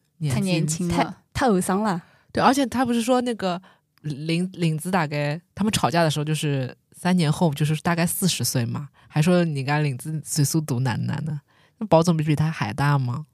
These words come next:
Speaker 3: 哟，那，那胡歌就是显年轻呀。
Speaker 1: 对，但是，嗯，他跟雪芝，就是说他跟雪芝十年前，
Speaker 3: 十年之约。
Speaker 1: 呃，七八，七八年的时候他已经是在工厂里面上班了呀。
Speaker 3: 啊，那应该学徒吧，十几岁吧。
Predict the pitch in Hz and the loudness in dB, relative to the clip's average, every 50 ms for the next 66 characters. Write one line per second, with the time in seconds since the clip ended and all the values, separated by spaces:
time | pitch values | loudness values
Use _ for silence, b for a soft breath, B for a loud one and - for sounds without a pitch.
0 | _ _ 220 214 208 202 202 202 220 247 247 240 226 208 220 240 247 233 208 - | _ _ 0 2 2 2 2 2 2 2 2 2 0 0 0 2 2 2 2 2
1 | 226 226 220 240 254 247 233 240 226 - - 220 175 170 170 165 180 185 - 214 | 2 4 6 4 4 6 4 2 2 2 2 2 4 4 4 4 2 2 2 2
2 | 214 220 190 233 226 - 277 - - 302 311 277 311 294 277 B 302 B - 202 | 4 6 4 4 4 2 0 0 0 -4 -2 0 0 0 -2 B -8 B 0 0
3 | 196 190 - - - - - - 262 262 247 262 262 254 - - 175 151 135 - | 0 0 -2 -8 -12 -14 -6 -4 -2 -2 0 0 0 0 2 2 2 0 0 0
4 | 180 190 190 208 202 190 185 196 190 190 190 190 196 208 196 208 208 196 - 160 | -4 0 0 0 0 0 0 0 0 0 0 -2 -6 -6 -2 -2 -2 0 0 -2
5 | 131 135 - 156 165 170 175 185 b b b b - - - 165 160 175 180 165 | -2 -2 -4 -2 -2 -2 -2 -2 b b b b -4 -2 0 0 2 2 2 2
6 | 165 175 175 - - 147 120 117 113 113 113 - - _ _ _ _ _ _ _ | 0 0 -2 -2 -2 -2 -2 -2 -4 -6 -8 -10 -12 _ _ _ _ _ _ _
7 | - - 233 220 220 208 208 214 - 285 214 220 220 214 214 214 208 214 220 - | -2 2 4 6 6 6 6 6 4 4 4 4 4 4 4 4 2 2 0 0
8 | - 277 262 - 277 269 285 285 254 196 143 143 147 156 147 - 156 151 156 139 | 0 0 2 4 4 4 4 2 2 2 2 2 2 0 0 0 0 0 0 0
9 | - 190 180 165 147 139 143 156 - - 170 156 - - 151 147 135 131 135 - | 0 -2 -2 -2 -2 -2 -2 0 0 0 -2 -2 0 0 0 2 2 0 0 0
10 | 170 175 180 160 143 127 139 131 117 123 - 170 147 123 123 139 135 135 135 135 | 0 0 2 0 0 0 2 0 0 0 0 0 0 0 -2 -2 0 0 0 0
11 | 123 113 110 - 160 b b b - 226 269 294 311 294 285 311 311 302 - - | -2 -4 -6 -8 -10 b b b -4 -2 0 0 0 2 2 0 0 0 2 2
12 | 262 254 - - 214 196 240 233 220 - - 247 233 - 175 - - 233 214 - | 2 2 4 2 0 0 2 0 0 0 0 0 0 0 -2 0 0 -2 -2 -2
13 | - 202 - | -8 -12 -14